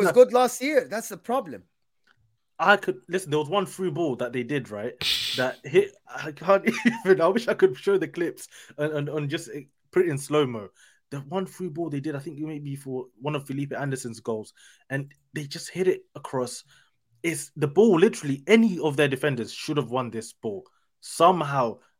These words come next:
Speaker 1: the Lazio players have just run, got the ball. That's just so easy to get in behind. Every through ball is game over.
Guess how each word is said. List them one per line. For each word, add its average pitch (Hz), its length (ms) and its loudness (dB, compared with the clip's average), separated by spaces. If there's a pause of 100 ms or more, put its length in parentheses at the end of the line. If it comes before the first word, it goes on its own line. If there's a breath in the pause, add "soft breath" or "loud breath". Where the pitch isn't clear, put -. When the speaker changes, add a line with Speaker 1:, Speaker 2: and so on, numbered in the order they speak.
Speaker 1:
the 117 60 -4
Lazio 123 600 -6
players 117 320 -6
have 107 140 -8
just - 180 -14
run, 110 300 -4 (300)
got 131 200 -4
the 127 80 -6
ball. 120 280 -6
That's 147 180 -10
just - 240 -10
so 226 160 2
easy 190 320 -6
to 143 120 -4
get 160 120 0
in 156 120 0
behind. 170 260 0
Every 226 400 2
through 190 240 -4
ball 151 240 0
is 123 120 -6
game 147 260 0
over. 127 280 -2